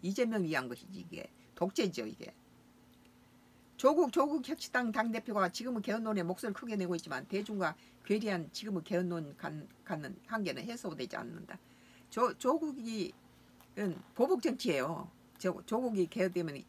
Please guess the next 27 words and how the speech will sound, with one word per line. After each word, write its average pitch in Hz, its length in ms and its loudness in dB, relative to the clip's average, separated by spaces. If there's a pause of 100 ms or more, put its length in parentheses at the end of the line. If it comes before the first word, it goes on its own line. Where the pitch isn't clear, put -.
(100)
전직 196 320 0
대통령들 160 540 -4 (320)
두, 233 320 -4
두 233 100 -6
분이나 240 240 -2
구속되고 180 720 -6
탄핵시키고 220 500 -4
그랬잖아요. 165 500 -6 (1300)
그리스 285 420 2
이완이나 240 800 6
대학에서 208 460 2
역사 196 280 2
고고학 208 520 -4 (500)
박사와 196 440 2
의학 214 300 2
박사 190 280 -4
학위를 185 240 -4
취득하고 170 500 -4
그리스 - 400 -6
직접 - 300 -8
민주정을 185 800 -4
연구해온 180 400 -2
최자영 185 480 -6
한국외대 160 480 -6
교임, 151 380 -10
견임 151 420 -8
교수, 143 400 -10